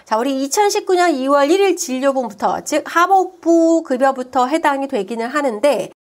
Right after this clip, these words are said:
기존에 예약한 환자에 한해서 삼 개월간 유예를 해준다 그러죠. 그렇다면 이, 삼, 사월까지 유예 기간이고요. 오월 달부터는 어떠한 이유이건 간에 급여 처리하지 않고 비급여 처리할 때는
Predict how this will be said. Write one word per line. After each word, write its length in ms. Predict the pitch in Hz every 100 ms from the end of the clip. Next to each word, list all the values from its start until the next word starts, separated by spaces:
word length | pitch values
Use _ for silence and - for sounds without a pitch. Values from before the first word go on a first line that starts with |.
| _ -
기존에 600 | 254 254 359 381 381 277
예약한 580 | 220 226 302 339 392 370
환자에 400 | 370 339 320 294
한해서 480 | 311 302 262 370 359
삼 240 | - 339 330
개월간 520 | 320 277 233 294 262
유예를 340 | 208 220 254
해준다 320 | 285 285 254 226
그러죠. 360 | 208 226 269 - - -
그렇다면 680 | - 233 269 254 330 415 403
이, 380 | 226 240 233 233
삼, 360 | 339 349 349
사월까지 1000 | 339 - 208 220 214 208 269 294 370 277
유예 200 | 214 214
기간이고요. 760 | 208 208 208 196 254 226 190 330 - - - -
오월 340 | 226 254 254
달부터는 720 | 233 214 202 233 233 415 403 -
어떠한 680 | 202 202 - 247 247 240 214
이유이건 600 | 208 214 208 214 214 202
간에 540 | 240 254 185 233 370 - - _
급여 320 | - 233 285
처리하지 480 | 294 269 254 233 247
않고 520 | 202 196 196 359 415
비급여 460 | - 233 247 226 220
처리할 580 | 220 254 240 285 285 277
때는 400 | 214 294 330